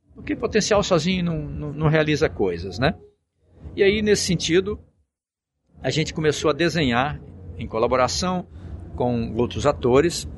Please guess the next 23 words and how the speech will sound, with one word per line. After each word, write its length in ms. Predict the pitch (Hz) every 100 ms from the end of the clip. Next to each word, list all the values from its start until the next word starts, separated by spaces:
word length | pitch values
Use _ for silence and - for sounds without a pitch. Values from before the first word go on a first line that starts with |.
| - - -
dentro 280 | 147 160 131
do 140 | 113
sebrae, 560 | - 165 127 127 147 160 - - - -
a 60 | 131
gente 140 | 135
começou 300 | - 170 175
a 40 | 170
desenhar 600 | 180 185 180 185 175 151 - -
o 240 | 156 156 -
E 80 | 156
S 260 | 156 151 151
X. 540 | - 127 101 - - - -
E 80 | 139
a 60 |
gente, 240 | 135 147 - - 165
naquele 360 | 175 165 135
momento, 360 | 175 160 165 -
quis 240 | 214 196
também 560 | - 180 120 170 185 113 _ _ _ _ _ - - -
dar 260 | 139 156
um 160 | 175 143
nome, 540 | 127 147 180 147 107
né, 300 | 104 120 135